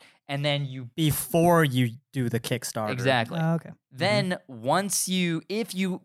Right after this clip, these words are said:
Speaker 1: exceed your goal and you meet, like, any sort of stretch goals, then you have contingencies in mind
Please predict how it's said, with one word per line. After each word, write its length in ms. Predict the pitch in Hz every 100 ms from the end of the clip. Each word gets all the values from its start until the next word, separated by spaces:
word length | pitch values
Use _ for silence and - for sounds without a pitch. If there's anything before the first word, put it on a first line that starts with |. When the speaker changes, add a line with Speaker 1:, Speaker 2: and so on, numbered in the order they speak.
| _ _
Speaker 1:
exceed 580 | 135 - - 254 254 202
your 260 | 180 160
goal 480 | 139 127 120 117 123 127
and 180 | 127 123
you 80 |
meet, 220 | 131 139 -
like, 200 | 117 139
any 140 | 127
sort 180 | 139 131
of 60 | -
stretch 400 | - 247 - -
goals, 360 | 156 147 135
then 160 | 180 185
you 80 | 185
have 320 | 190 160 - _ 127 127
contingencies 800 | 180 156 196 175 156 - 143 131
in 240 | - 160 151
mind 400 | 139 131 127